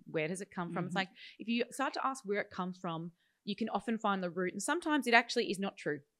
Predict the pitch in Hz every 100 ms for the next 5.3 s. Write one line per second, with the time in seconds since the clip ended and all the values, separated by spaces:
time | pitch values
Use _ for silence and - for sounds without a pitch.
0 | _ _ 226 247 277 - 254 - 349 -
1 | 202 175 240 - - 208 196 196 - 180
2 | 175 190 214 214 - 170 196 196 185 -
3 | _ 180 - - _ _ _ 359 226 180
4 | - 180 220 220 202 226 196 190 - 180
5 | 139 - -